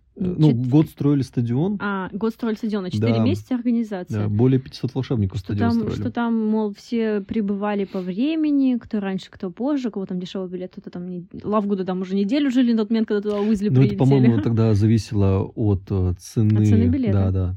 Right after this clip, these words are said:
Speaker 1: То есть, э, пораньше и, соответственно, подешевле.
Speaker 2: Ну да, да.
Speaker 1: Хочешь прям под самый... э,
Speaker 2: Ну,
Speaker 1: под
Speaker 2: не
Speaker 1: самое
Speaker 2: хочешь
Speaker 1: шоу
Speaker 2: не жить
Speaker 1: попасть,
Speaker 2: в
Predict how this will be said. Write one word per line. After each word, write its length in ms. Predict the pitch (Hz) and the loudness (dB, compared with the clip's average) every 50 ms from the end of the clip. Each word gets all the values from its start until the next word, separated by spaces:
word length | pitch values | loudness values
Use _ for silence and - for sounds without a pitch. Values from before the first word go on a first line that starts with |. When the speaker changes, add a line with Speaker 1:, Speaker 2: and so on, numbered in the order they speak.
| - | -6
Speaker 1:
То 60 | - 101 | -4 -6
есть, 220 | 90 - - - - | -6 -6 -8 -12 -10
э, 140 | 98 92 95 - - | -8 -8 -8 -4 -2
пораньше 960 | 101 95 101 120 147 151 - - - 139 131 127 127 127 131 127 - - - - | 0 2 2 0 0 -2 -4 -4 -4 -4 -4 -2 -2 -4 -4 -4 -4 -6 -8 -8
и, 360 | - - - 95 95 95 95 | -10 -10 -8 -6 -6 -6 -6
соответственно, 480 | 92 - 90 95 - 110 - - - - | -6 -6 -8 -6 -6 -6 -6 -6 -8 -6
подешевле. 520 | - 92 90 - - - 95 92 98 - 92 | -4 -4 -4 -6 -6 -6 -6 -6 -6 -6 -8
Speaker 2:
Ну 200 | 110 - 233 254 | -8 -6 -4 -4
да, 220 | 214 180 185 190 190 | -4 -4 -6 -6 -8
да. 220 | 185 180 180 196 196 | -8 -8 -8 -10 -8
Speaker 1:
Хочешь 420 | - - 110 98 - 98 - - | -2 -2 -2 -2 -2 -6 -8 -8
прям 460 | - - 98 95 95 98 98 98 - - - 123 123 - _ - | -6 -4 -2 -2 -2 -2 -4 -6 -10 -10 -10 -10 -10 -10 _ -8
под 140 | 104 98 - | -8 -8 -4
самый... 480 | - 104 98 95 95 92 92 90 92 | -4 -2 -2 0 0 0 0 -2 -2
э, 1200 | 98 98 - - - - - 104 98 95 95 92 92 92 92 92 92 92 95 95 95 95 95 95 95 101 107 139 | -4 -4 -6 -8 -8 -6 -6 -4 -2 -2 -2 -2 -2 -2 -2 -2 -2 -2 -2 -2 -2 -4 -2 -4 -4 -4 -2 0
Speaker 2:
Ну, 120 | 269 285 | 2 4
Speaker 1:
под 20 | 247 | 4
Speaker 2:
не 80 | 208 | 4
Speaker 1:
самое 260 | 208 208 107 - - 104 | 2 2 2 2 2 2
Speaker 2:
хочешь 120 | 285 - | 2 2
Speaker 1:
шоу 180 | - 277 165 - | 2 0 2 2
Speaker 2:
не 160 | 247 240 254 | 4 4 6
жить 20 | 240 | 6
Speaker 1:
попасть, 200 | 262 254 - | 6 4 2
Speaker 2:
в 20 | - | 0